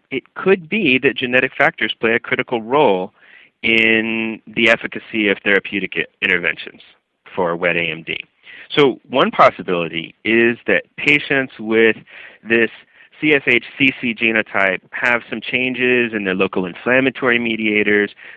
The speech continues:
due to the presence of a variant C F H protein, and that it might take additional or more frequent bevacizumab therapy to achieve any type of visual acuity improvement.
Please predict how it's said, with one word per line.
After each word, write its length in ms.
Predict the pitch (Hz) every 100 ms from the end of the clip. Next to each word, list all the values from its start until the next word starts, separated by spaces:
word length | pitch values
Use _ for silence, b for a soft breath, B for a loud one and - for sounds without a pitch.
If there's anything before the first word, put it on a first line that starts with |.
| -
due 140 | 139
to 100 | 139
the 100 | 120
presence 600 | 107 - 170 147 107 98 - _ -
of 340 | 104 101 101 -
a 180 | 101 98
variant 720 | 92 95 110 131 104 95 160 - _ _ -
C 140 | 110
F 80 | 104 -
H 180 | 101 -
protein, 480 | 127 117 - 87 - B B B B B -
and 200 | 120 120
that 180 | 127 120 -
it 160 | 165
might 300 | 151 156 -
take 300 | - 139 127 120
additional 640 | 117 202 - 113 92 78
or 220 | 95 107
more 260 | 110 123 131 - -
frequent 540 | 269 - 95 - 104
bevacizumab 840 | 107 101 98 107 95 90 87 -
therapy 540 | 95 92 85 92 87 b b b -
to 100 | 135
achieve 400 | 117 - 117 110
any 200 | 110 101
type 320 | - 95 -
of 180 | 87 85 - _
visual 300 | 110 95 95
acuity 360 | 87 - 90 87
improvement. 600 | 82 - 113 104 92 -